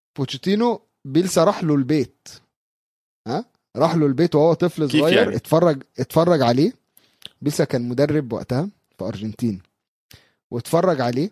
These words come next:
Speaker 2: آه، فبوكيتينو،
Speaker 1: شافه بيلعب.
Speaker 2: بوكيتينو تم اكتشافه عن طريق بيلسا كلاعب كمان.
Speaker 1: بالظبط، بالظبط. وراح
Speaker 2: آه،
Speaker 1: له
Speaker 2: والله ما
Speaker 1: البيت.
Speaker 2: كنت عارف.
Speaker 1: راح البيت وضرب عليهم الباب الساعة عشرة ولا حداشر بالليل.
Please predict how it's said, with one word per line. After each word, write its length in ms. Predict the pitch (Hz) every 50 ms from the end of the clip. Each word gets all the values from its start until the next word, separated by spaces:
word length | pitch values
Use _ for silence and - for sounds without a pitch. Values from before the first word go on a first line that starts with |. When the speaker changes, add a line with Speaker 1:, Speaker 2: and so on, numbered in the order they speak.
| - -
Speaker 2:
آه، 120 | 160 185
فبوكيتينو، 600 | 175 147 - 143 - - 143 135 156 202 208 160
Speaker 1:
شافه 100 | 143 -
بيلعب. 240 | 135 151 160 170 160
Speaker 2:
بوكيتينو 560 | - 147 143 139 160 185 208 208 190 180 160
تم 240 | 160 - 180 165 156
اكتشافه 480 | 151 - 151 139 - 180 185 180 180
عن 100 | 156 147
طريق 240 | 143 180 175 160 143
بيلسا 440 | 131 156 196 220 208 - - 104 101 - -
كلاعب 380 | - 117 123 160 202 196 147 110
كمان. 180 | - 131 117 110
Speaker 1:
بالظبط، 520 | 101 95 131 - _ _ _ - - _ _ _ _ _ _ 113
بالظبط. 580 | 123 135 123 127 135 - _ _ _ _ - _ -
وراح 280 | 123 135 147 180 190 -
Speaker 2:
آه، 60 | 160 208
Speaker 1:
له 20 | 226
Speaker 2:
والله 160 | 247 - 220 185
ما 80 | 190
Speaker 1:
البيت. 120 | 220 277 -
Speaker 2:
كنت 100 | - 226
عارف. 340 | 214 196 165 123 - - _ _ _ _ _ _ _ _ -
Speaker 1:
راح 260 | 139 151 185 180 -
البيت 440 | 165 160 151 135 165 196 214 208 -
وضرب 360 | 160 151 156 175 185 170 147
عليهم 380 | 127 135 151 180 180 170 160 151
الباب 440 | 147 139 139 135 127 123 147 170 165
الساعة 320 | 151 - 185 160 147 156
عشرة 240 | 180 165 165 156 147
ولا 160 | 139 135 131 120
حداشر 400 | 123 135 160 170 - 175 143 135
بالليل. 480 | 120 127 127 131 156 196 262 294 -